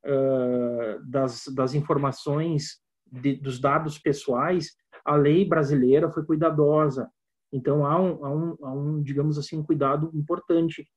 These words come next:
no tratamento desses dados pessoais, ultrassensíveis, eu diria. Ah, ah, mas, em última análise, a amostra biológica tá ali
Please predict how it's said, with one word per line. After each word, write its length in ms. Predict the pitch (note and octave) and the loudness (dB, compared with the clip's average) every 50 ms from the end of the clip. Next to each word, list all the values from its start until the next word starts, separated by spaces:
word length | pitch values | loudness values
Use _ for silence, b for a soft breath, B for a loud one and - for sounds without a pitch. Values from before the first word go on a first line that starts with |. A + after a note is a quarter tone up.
| _ _ - | _ _ -10
no 80 | C#3+ B2+ | -6 -2
tratamento 580 | - D3+ D3+ D3+ D#3+ C#3+ C#3+ C#3+ D3+ D3+ D3+ | 0 0 0 2 0 0 0 0 0 -2 -2
desses 340 | C#3+ C#3 C3 - - C#3 C3 | -2 -4 -4 -4 -6 -6 -2
dados 500 | C3+ B2+ B2 B2 B2+ B2+ B2+ B2 - - | 0 2 2 2 0 -2 -4 -6 -8 -6
pessoais, 720 | - C3+ A#2+ - - C3 A#2+ G#2+ G#2+ G2 F#2 - - - _ _ _ _ _ _ _ _ _ _ _ - | -4 -4 -4 -4 -4 -4 -2 -2 -2 -6 -10 -14 -18 -20 _ _ _ _ _ _ _ _ _ _ _ -4
ultrassensíveis, 1000 | C#3+ D3 D#3 D3+ - D#3+ D3 - D#3 C#3+ C#3+ C3+ - - D3+ C#3 C3 B2 A#2+ | 0 0 0 0 0 -2 -2 0 0 0 0 -2 -2 -2 -2 0 2 2 2
eu 60 | B2+ | 0
diria. 420 | B2 B2 C3 B2+ B2+ B2 A#2 G#2 G#2+ - _ _ _ _ _ _ _ _ _ - | -2 -2 0 2 2 2 2 2 0 -4 _ _ _ _ _ _ _ _ _ -2
Ah, 1000 | C3 C3 C3 B2+ B2 B2+ B2 A#2+ A#2+ A#2+ B2+ B2 A#2 A2+ A2+ A2 A2+ - - - _ _ _ _ _ _ - | 0 0 2 2 2 2 2 0 0 -2 -2 -4 -4 -4 -2 -4 -4 -6 -10 -16 _ _ _ _ _ _ -12
ah, 420 | C3+ B2+ A#2+ A2+ G#2+ A2 G#2+ G#2+ A2 | -10 -8 -6 -6 -4 -4 -4 -6 -6
mas, 520 | C3 C#3 C#3+ C#3+ D#3 E3+ E3 - - - | -4 -4 -2 -2 -2 -2 -4 -8 -8 -2
em 120 | F#3 F#3 G3 | 2 4 4
última 340 | F3+ E3 E3 - - F#3+ G3 | 4 4 2 0 -2 0 2
análise, 480 | G3+ G3+ F#3+ F#3 F#3 F#3 F#3+ F#3 - | 2 4 4 4 4 2 2 2 0
a 60 | A#3+ | 2
amostra 360 | A3 G3 F3 E3+ D#3 - G3+ F#3 | 2 2 2 0 0 0 0 2
biológica 640 | F3+ F#3+ F#3 F3 D#3 C#3+ C#3+ C#3+ C#3+ D3 F3+ E3+ | 4 6 6 6 6 4 4 4 2 0 -4 -2
tá 100 | - A3+ | 0 2
ali 360 | A#3+ A3+ G#3 F#3+ F#3 E3 - | 2 4 4 4 2 2 -2